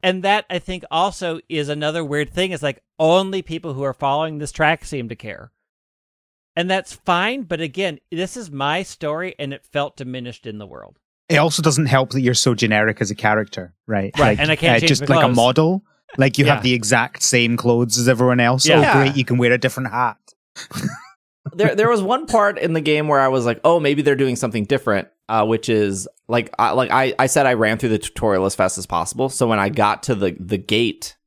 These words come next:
Speaker 3: to fight Ne-, Nemona, Ne-, Nemo-, Nemona.
Speaker 1: Nemona.
Speaker 2: Yeah.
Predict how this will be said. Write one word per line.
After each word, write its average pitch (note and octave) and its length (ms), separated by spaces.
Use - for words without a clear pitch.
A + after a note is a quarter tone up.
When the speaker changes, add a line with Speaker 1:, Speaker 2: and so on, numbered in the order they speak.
Speaker 3:
to A2 120
fight G#2 460
Ne-, G#2+ 420
Nemona, G#2 680
Ne-, G#2 400
Nemo-, G#2 580
Nemona. G2+ 600
Speaker 1:
Nemona. B2+ 500
Speaker 2:
Yeah. C3 100